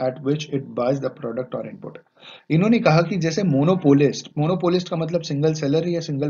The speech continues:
producer, price को influence कर सकता है quantity की supply बढ़ा घटा करके, वैसे ही जो monopolist होता है वो price को influence कर सकता है, जो भी वो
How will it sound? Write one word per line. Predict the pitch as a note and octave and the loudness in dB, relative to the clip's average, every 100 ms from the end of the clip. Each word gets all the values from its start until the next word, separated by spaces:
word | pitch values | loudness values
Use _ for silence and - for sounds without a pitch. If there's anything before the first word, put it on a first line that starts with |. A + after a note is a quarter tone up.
| C#3 | 0
producer, | A#2 C3+ D3+ C3+ C#3+ - _ _ _ - | -2 -2 0 -2 -4 -12 _ _ _ 0
price | D#3+ F#3+ - | 2 2 0
को | A3+ | -2
influence | E3 D#3 F3+ G3 | -2 0 -2 0
कर | E3+ D#3 | 0 0
सकता | D#3 C#3 - | -2 -4 -2
है | D3 D3+ | -2 -4
quantity | C#3 C#3 D3 E3 | -4 -4 -4 -4
की | E3 C#3+ | -4 -4
supply | C3 D3 D3 | -2 -2 0
बढ़ा | B2+ D#3 | 0 -2
घटा | D3 C3 B2+ A2+ | -2 -4 -6 -6
करके, | G#2+ A#2+ B2 - _ _ _ - | -10 -8 -8 -10 _ _ _ -6
वैसे | B2 C#3+ G3 | -4 -2 0
ही | E3+ D#3 A3 - _ - | 0 0 -4 -12 _ -14
जो | C3+ D#3+ | -4 0
monopolist | D3 D#3 F#3 - D#3 G3+ - | 0 0 -2 -4 -2 -2 -2
होता | C#3 B2 A2+ | -6 -6 -4
है | D3+ | -2
वो | F3 F3 | -4 -4
price | C#3+ D3 F#3 G3 - - G3+ | -2 0 0 -2 -10 -6 -2
को | E3+ - _ _ _ - | -2 -4 _ _ _ -6
influence | D3 C#3+ D#3+ F#3 F3+ | -4 -2 -2 -2 -2
कर | D3+ C#3+ | -2 -2
सकता | C#3 - B2 | -4 -4 -4
है, | D3+ - _ _ _ _ _ | -4 -6 _ _ _ _ _
जो | C3+ C#3+ | -4 0
भी | D3+ | 0
वो | G#3 | -2